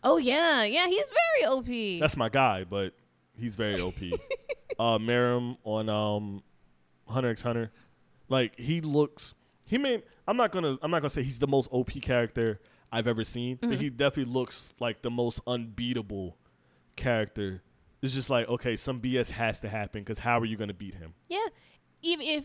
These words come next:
Speaker 1: and, like, of course, we're not gonna dive into it because this could be really, like, a, a topic of its own. But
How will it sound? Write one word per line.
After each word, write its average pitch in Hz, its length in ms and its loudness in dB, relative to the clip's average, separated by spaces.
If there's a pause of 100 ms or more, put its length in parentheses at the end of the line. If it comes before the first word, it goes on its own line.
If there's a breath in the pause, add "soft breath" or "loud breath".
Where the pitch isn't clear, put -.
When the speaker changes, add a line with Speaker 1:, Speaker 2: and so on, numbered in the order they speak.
Speaker 1:
and, 269 200 4
like, 240 460 -2
of 202 120 0
course, 233 280 0
we're 247 80 6
not 233 160 4
gonna 277 140 8
dive 277 340 8
into 311 240 0
it 277 160 2
because 269 480 6
this - 160 0
could 262 140 0
be 233 180 4
really, 208 340 6
like, 185 160 2
a, 170 80 -4 (100)
a 160 280 -4
topic 180 360 2
of 170 120 0
its 147 120 -10
own. 185 300 -2 (320 loud breath)
But 277 280 0